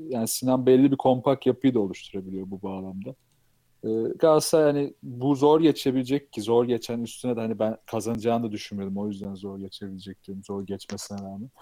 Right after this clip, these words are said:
<laughs> Ee, Galatasaray bu oyunu işte ara ara gösterdiği bu oyunu sezonun çoğuna yayamadı. Yayamadığı için de dört beş tane maçı böyle ucundan kaybetti. Aslında hani tam olmasa da Brose burada daha talihsiz yedi sekiz tane,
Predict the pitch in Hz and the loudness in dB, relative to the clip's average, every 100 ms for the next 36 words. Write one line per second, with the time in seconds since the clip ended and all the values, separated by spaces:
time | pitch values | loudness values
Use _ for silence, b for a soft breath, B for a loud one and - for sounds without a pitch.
0 | 127 131 - _ b b b b - 107 | -8 -8 -10 _ b b b b -6 -2
1 | 110 107 110 110 - _ _ _ 120 123 | 0 0 0 -2 -4 _ _ _ 2 4
2 | 139 175 - 151 143 170 180 _ _ _ | 4 0 4 6 6 4 0 _ _ _
3 | _ - 156 160 143 151 151 - - 147 | _ 0 6 8 6 4 -2 -4 2 4
4 | 139 - _ - - _ 117 120 143 135 | 4 -2 _ -20 -20 _ 2 4 6 4
5 | 113 113 - 113 110 113 123 107 101 101 | 4 0 0 0 0 -2 -2 0 0 -2
6 | 123 - 123 117 127 131 135 127 135 123 | -6 -6 -6 -4 -4 -2 0 0 4 4
7 | 135 123 92 104 - _ _ _ - 117 | 4 2 -4 -6 -12 _ _ _ -4 0
8 | 127 135 127 135 135 151 139 127 131 127 | 2 2 0 -2 -2 -10 -8 -2 0 2
9 | 120 120 131 131 - 120 117 110 - 117 | 2 2 -2 -2 -2 -2 -2 -4 -4 0
10 | 117 123 113 113 117 123 - _ - 120 | 0 0 -2 -4 -4 -4 -4 _ -6 0
11 | 113 104 - - 104 - _ _ - 120 | 0 0 -4 -8 -10 -12 _ _ -4 -4
12 | - 135 135 131 127 120 131 131 143 151 | -2 0 4 6 4 2 0 2 2 2
13 | 139 117 110 110 113 110 113 110 107 110 | 0 0 0 2 0 0 -2 -2 -4 0
14 | 117 117 117 107 107 - 107 101 98 - | 2 2 4 4 2 -2 -6 -4 -6 -6
15 | 110 - - 117 107 101 107 | -8 -6 -6 -2 0 -2 -4